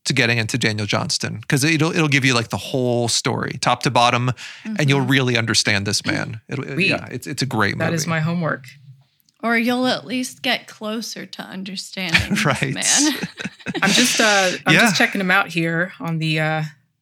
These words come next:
Speaker 3: company computer. And he was also a
Speaker 1: Mm-hmm.
Speaker 3: prolific artist. Did you know this?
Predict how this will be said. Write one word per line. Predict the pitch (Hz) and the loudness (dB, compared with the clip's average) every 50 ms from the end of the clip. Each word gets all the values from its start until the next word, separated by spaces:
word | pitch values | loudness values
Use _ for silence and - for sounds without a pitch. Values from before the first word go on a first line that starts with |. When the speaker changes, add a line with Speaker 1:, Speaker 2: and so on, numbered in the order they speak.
| _ _ _ _ _ - - | _ _ _ _ _ -8 -8
Speaker 3:
company | 180 - 175 165 156 | -6 -4 -4 -4 -2
computer. | - 165 160 - 185 180 - - - - 175 - - - - - - - | -2 -2 -4 -2 -4 -6 -4 -4 -4 -6 -6 -8 -12 -18 -20 -14 -4 0
And | - 208 208 | 2 2 2
he | 196 190 220 | 2 2 2
was | 208 190 202 | 2 2 2
also | 196 214 214 - 226 208 196 190 180 | 2 2 2 2 2 4 4 2 2
a | - - | 2 2
Speaker 1:
Mm-hmm. | 151 131 | 2 4
Speaker 3:
prolific | 131 - 175 143 107 - - | 4 4 4 2 2 0 2
artist. | 170 185 226 - - - 160 - - - | 2 2 2 0 -2 -4 -4 -4 -6 -4
Did | - 151 156 | -6 -6 -4
you | 165 156 | -2 -2
know | 156 160 | -2 -2
this? | 156 170 185 214 - - - - - | -2 -2 -2 -2 -4 -6 -6 -8 -8